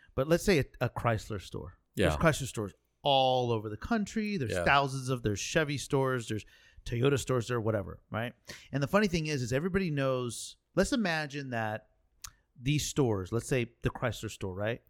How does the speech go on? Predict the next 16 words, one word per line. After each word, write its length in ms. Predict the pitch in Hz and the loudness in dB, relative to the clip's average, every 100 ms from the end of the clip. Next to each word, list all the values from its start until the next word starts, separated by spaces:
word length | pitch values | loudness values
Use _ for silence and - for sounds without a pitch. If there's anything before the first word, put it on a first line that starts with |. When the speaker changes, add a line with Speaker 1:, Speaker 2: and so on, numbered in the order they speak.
| - | -8
Speaker 2:
Yeah. 220 | 95 85 78 - | -4 -2 -4 4
Speaker 1:
Chrysler 480 | 220 233 - 202 156 | 6 6 4 4 4
is 120 | 123 | 2
steak. 520 | - - 95 - - 113 - _ _ - | -4 -6 -8 -8 -16 -18 -20 _ _ -8
Let's 120 | 147 | -4
just 160 | 165 - | -2 2
say 160 | 143 | 2
that 240 | 110 98 - | 2 -4 -4
the 80 | |
name 240 | 113 113 101 | 0 -2 -4
is 80 | 101 | -8
steak. 420 | - - - - | -12 -14 -18 -14
Speaker 2:
Yeah. 180 | - 147 - - | -2 -2 -2 -6
Speaker 1:
Right? 180 | - 147 _ - - - _ | -8 -8 _ -20 -20 -20 _
And 140 | 156 160 | -4 0
so 380 | - 170 151 | 6 6 6